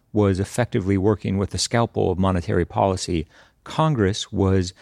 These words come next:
providing a significant offset by using the proverbial sledgehammer of increasing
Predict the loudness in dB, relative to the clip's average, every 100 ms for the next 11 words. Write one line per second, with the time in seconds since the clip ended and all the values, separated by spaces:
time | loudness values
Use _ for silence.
0 | -20 _ -2 0 0 2 0 0 -2 -4
1 | -4 -4 -4 -4 0 -2 -2 -2 -2 -2
2 | -2 -2 0 -2 0 -2 -2 -4 0 0
3 | 2 0 -2 -6 0 0 2 -2 0 -2
4 | -2 -4 -2 -2 -2 -4 -4 -2 -2 -2
5 | -4